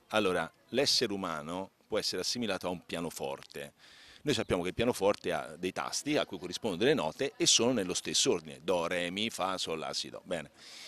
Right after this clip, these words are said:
L'essere umano è come un pianoforte con la, con una piccola differenza che ognuno di noi il do, il re, il ma, il, il sol, eccetera, eccetera, non ce l'ha in ordine ma ce l'abbiamo sparsi.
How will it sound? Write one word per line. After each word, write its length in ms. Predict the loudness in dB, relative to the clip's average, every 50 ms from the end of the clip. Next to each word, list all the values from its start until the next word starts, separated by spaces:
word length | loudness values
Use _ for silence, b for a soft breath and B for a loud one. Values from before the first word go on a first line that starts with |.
| B B B B B B
L'essere 260 | 6 6 6 6 8
umano 160 | 6 6 6
è 40 | 4
come 160 | 6 4 4
un 60 | 4
pianoforte 480 | 4 2 2 2 4 4 4 4 4 -2
con 80 | -2 -2
la, 60 | -2
con 100 | -2 -2
una 80 | -2 0
piccola 300 | 0 -2 -2 0 0 2
differenza 580 | 2 0 0 4 4 4 4 4 2 2 0
che 100 | 2 2 0
ognuno 320 | 0 4 4 4 4 4
di 100 | 2 2
noi 340 | 2 2 2 0 0 -4 -6 -6
il 180 | -6 -6 -2
do, 260 | 6 8 10 10 10 8
il 100 | 4 4
re, 200 | 6 8 8 8
il 180 | 6 2 -2
ma, 180 | 0 0 0 0 0
il, 280 | -2 -6 -4 -2 -2 -2
il 140 | -4 0
sol, 320 | 0 2 6 6 6 6 4
eccetera, 340 | 4 4 2 2 2 0 2
eccetera, 340 | 2 4 2 4 4 4 2
non 140 | 2 2 4
ce 140 | 4 6
l'ha 80 | 6 6
in 80 | 6 4
ordine 240 | 2 2 2 2
ma 100 | 2 2
ce 140 | 0 -2 -2
l'abbiamo 280 | -2 -2 -2 -2 -4 -2
sparsi. 580 | -4 -4 -4 -4 -6 -6 -6 -6 -6 -6 -6